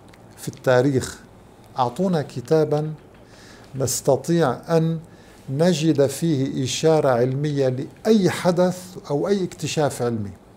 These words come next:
لا يوجد إلا القرآن الكريم الذي قال الله عنه: "وتفصيل كل شيء".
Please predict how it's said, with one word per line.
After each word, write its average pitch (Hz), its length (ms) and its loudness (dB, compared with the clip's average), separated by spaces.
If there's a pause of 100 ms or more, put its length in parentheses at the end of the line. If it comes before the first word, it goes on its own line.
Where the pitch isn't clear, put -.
(1200)
لا 151 180 2
يوجد 160 440 2
إلا 156 220 0
القرآن 131 520 -6
الكريم 117 560 -2 (720)
الذي 120 300 -2
قال 120 320 0
الله 113 380 -2 (360)
عنه: 123 380 -2 (840)
"وتفصيل 143 960 -2
كل 117 360 -2
شيء". 101 300 -8